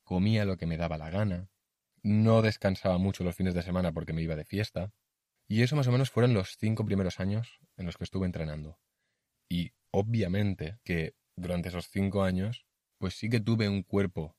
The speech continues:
mucho mejor que la mayoría del, de la gente, porque la gente normalmente, yo qué sé, igual empieza a entrenar a los veinte años,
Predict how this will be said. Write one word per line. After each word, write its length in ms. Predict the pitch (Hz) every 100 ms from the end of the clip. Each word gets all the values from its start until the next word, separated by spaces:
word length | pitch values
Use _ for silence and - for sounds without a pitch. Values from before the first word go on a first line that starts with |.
| _
mucho 300 | - 107 107
mejor 320 | 98 92 98 95
que 80 |
la 60 | 90
mayoría 300 | 85 85 85
del, 220 | 78 78 -
de 100 | 82
la 80 |
gente, 320 | - 90 98 113
porque 300 | 85 - -
la 140 | 101
gente 340 | - 107 101 113
normalmente, 540 | 104 104 98 101 104
yo 100 | 98
qué 80 | 92
sé, 100 | 101
igual 200 | 95 101
empieza 220 | 98 104
a 20 |
entrenar 340 | 101 101 101 110
a 40 |
los 180 | 101 90
veinte 260 | 98 87
años, 320 | 98 87 80